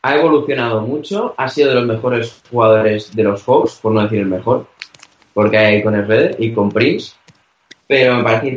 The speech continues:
tiene muchísimo potencial por, por delante. Es un tío que puede jugar de cinco, de cuatro, incluso yo creo que podría hasta defender a treses. Entonces, como ese sexto hombre, creo que me viene perfecto, porque con Bradley,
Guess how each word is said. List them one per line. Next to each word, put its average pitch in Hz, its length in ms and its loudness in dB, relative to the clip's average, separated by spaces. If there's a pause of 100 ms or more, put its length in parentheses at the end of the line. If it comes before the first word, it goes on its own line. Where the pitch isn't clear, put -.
tiene 131 340 -4
muchísimo 151 460 -4
potencial 117 500 0
por, 117 200 -2 (100)
por 113 140 -2
delante. 117 360 2
Es - 120 -2
un 123 120 -4
tío 123 180 0
que 120 140 0
puede 120 220 0
jugar 120 320 0
de 110 100 2
cinco, 151 340 -2
de - 480 -6
cuatro, 147 400 0
incluso 135 400 -6
yo 139 80 -2
creo 147 160 2
que 135 100 0
podría 113 280 0
hasta 147 160 -4
defender 113 320 -6
a 123 100 0
treses. - 360 -12 (500)
Entonces, 120 600 -2
como 110 280 2
ese 131 240 0
sexto 135 360 0
hombre, 156 280 0
creo 127 140 0
que 127 100 -2
me 117 100 2
viene 110 180 2
perfecto, 107 440 -4
porque 92 240 -6
con 92 120 -4
Bradley, 120 300 2